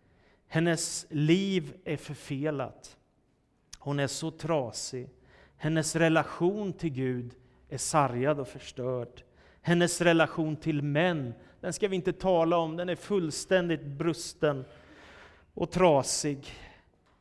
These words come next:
Jag föreställer mig att hennes självförakt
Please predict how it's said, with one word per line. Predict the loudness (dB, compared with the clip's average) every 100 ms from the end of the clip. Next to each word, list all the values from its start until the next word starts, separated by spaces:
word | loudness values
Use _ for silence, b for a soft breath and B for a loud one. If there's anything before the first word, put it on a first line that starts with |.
| 4
Jag | 6 6
föreställer | 6 10 10 10 6 6 6 6
mig | 4 4
att | 2
hennes | 0 -4 -4
självförakt | -8 2 6 6 4 0 0 6 6 6 -12 -20